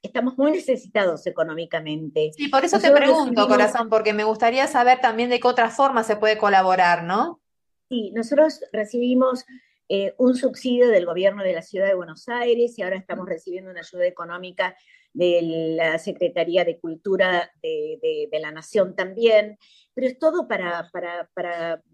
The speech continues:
Speaker 1: mm, para cosas concretas como arreglos de la casa y, y cosas que tienen que
Speaker 2: Claro.
Speaker 1: ver con el edificio, el edificio de, de, de patrimonio.
Speaker 2: Sí, sí.
Speaker 1: Lo que necesitamos es una pa-, una ayuda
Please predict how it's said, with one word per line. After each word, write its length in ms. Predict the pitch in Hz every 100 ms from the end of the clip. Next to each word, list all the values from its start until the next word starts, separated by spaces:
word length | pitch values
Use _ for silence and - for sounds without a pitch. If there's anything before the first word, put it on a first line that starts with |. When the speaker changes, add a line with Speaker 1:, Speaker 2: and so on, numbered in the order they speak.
| 170
Speaker 1:
mm, 560 | - 170 359 349 330 _
para 220 | - -
cosas 560 | - 208 240 214 208 - - -
concretas 720 | - 196 190 247 240 226 190
como 260 | - 165 160
arreglos 400 | 151 190 180 175
de 80 | 170
la 160 | 151
casa 720 | - 208 190 185 - 170 165
y, 580 | 165 147 156 147 143 143
y 120 | 180 175
cosas 420 | 185 170 180 180
que 120 | -
tienen 260 | 269 175 165
que 80 | 185
Speaker 2:
Claro. 120 | 214
Speaker 1:
ver 100 | -
con 180 | 180 180
el 200 | 180 165 _ -
edificio, 960 | 202 202 - 247 226 - - 151 139 -
el 140 | 170
edificio 520 | 156 160 - 208 - 190
de, 220 | 160 - _
de, 640 | - 143 - _ _ - 165
de 120 | 175
patrimonio. 880 | 175 156 175 190 202 180 165 156 143 -
Speaker 2:
Sí, 140 | 196
sí. 320 | 208 180 180 190 -
Speaker 1:
Lo 180 | 233
que 100 | 226
necesitamos 760 | 240 247 254 269 277 277 277 277
es 140 | 233 _ 185 _ _ _ _ _
una 220 | 208 202
pa-, 200 | 202 196 -
una 180 | 196
ayuda 300 | 196 233 196